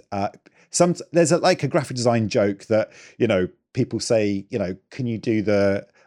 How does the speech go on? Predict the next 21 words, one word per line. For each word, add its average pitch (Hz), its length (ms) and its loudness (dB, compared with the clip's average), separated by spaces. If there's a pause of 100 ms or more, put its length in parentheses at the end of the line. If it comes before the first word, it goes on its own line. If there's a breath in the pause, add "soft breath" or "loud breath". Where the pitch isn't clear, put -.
uh, 113 140 -2
can - 180 -6
you 113 80 0
do 110 140 -2
the 104 100 2
make 107 220 -4
the 98 80 -12
graphics - 380 -6
happen 101 340 -8
button" 85 360 -8
sort - 200 -12
of - 80 -18
thing? 78 140 -10
You 80 60 -12
just 80 140 -16
press 107 160 -4
the 110 80 -6
button 95 200 -2
and 92 80 -4
the 92 40 -4
graphics, - 440 -6